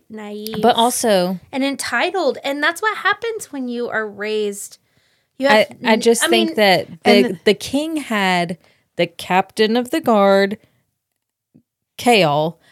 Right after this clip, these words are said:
Speaker 2: but then he had, like, his real people, you know,
Speaker 3: Right.
Speaker 2: that he, like,
Speaker 3: Yes.
Speaker 2: told stuff
Speaker 3: But
Speaker 2: to.
Speaker 3: then we talk, we actually get a P O V from the king's point of view.
Speaker 2: Mm-hmm.
Speaker 3: And this whole time,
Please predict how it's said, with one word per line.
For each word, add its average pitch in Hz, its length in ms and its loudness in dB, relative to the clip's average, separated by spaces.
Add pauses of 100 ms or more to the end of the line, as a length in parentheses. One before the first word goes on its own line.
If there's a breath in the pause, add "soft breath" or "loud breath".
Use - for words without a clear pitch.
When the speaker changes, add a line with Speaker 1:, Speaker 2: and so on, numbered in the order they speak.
(120)
Speaker 2:
but 262 160 0
then 294 280 0
he 277 180 -6
had, 226 240 -6
like, 175 160 -8
his 147 200 -8
real 131 360 -10
people, - 500 -12 (160)
you 185 100 -2
know, 190 300 2
Speaker 3:
Right. 220 160 0
Speaker 2:
that 180 200 2
he, 180 180 -2
like, 170 120 0
Speaker 3:
Yes. 185 140 -4
Speaker 2:
told 156 160 -4
stuff - 400 -8
Speaker 3:
But 254 100 2
Speaker 2:
to. 151 80 -8
Speaker 3:
then 349 220 -4
we 359 100 -4
talk, 214 360 -4
we 220 160 -4
actually 202 340 -8
get 190 160 -4
a 180 60 -8
P 180 240 -10
O 175 100 -6
V 170 160 -10
from 180 260 -10
the 170 80 -12
king's 160 380 -14
point - 300 -16
of - 60 -20
view. - 220 -20 (220)
Speaker 2:
Mm-hmm. 175 180 -4
Speaker 3:
And 226 160 2
this 247 180 0
whole 311 260 -2
time, 185 500 -6